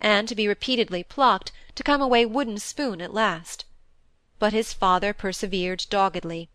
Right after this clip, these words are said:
as was his wont, in his intention of giving both his sons the same education.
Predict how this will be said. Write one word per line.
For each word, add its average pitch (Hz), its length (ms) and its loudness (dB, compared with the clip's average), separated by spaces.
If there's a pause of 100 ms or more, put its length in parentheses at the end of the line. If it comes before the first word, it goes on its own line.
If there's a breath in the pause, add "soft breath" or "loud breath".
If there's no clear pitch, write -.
(220)
as 185 180 0
was 170 160 -8
his 180 180 -10
wont, 185 340 -4 (320 soft breath)
in 247 140 4
his 247 160 2
intention 240 560 0
of 170 120 -10
giving 180 260 -4
both 208 240 0
his 262 140 -6
sons 175 420 -2
the 196 100 -10
same 175 440 0
education. 175 680 -6